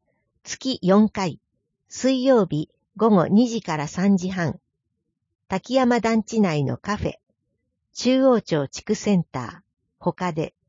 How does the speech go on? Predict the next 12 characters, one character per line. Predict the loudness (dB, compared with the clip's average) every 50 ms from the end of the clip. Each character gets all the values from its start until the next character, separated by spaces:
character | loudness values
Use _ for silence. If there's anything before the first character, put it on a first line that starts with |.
| _ _ _ _ _ _ _ _ _ _ _ _ _ _ 2
入 | 4 4 4 2
会 | 0 -2 -4 -4 -4 -6
金 | -4 0 2 2 2 2 -2 _ _ _ -8
一 | -8 -8
千 | -8 -4 0 2 4 4 4 4 4
円。 | 2 2 0 -2 -6 _ _ _ _ _ _ _ _ _ _ _ _ _ _ _ _ -6
会 | -2 -2 -2 -2
費 | -4 -6 -6 -6 -6 -8 _ _ _ _
月 | -18 -16 -8 -4 -4 -2 -2 0
二 | 0 0 0
千 | 2 2 2 2 2 2
円。 | 2 0 0 -2 -4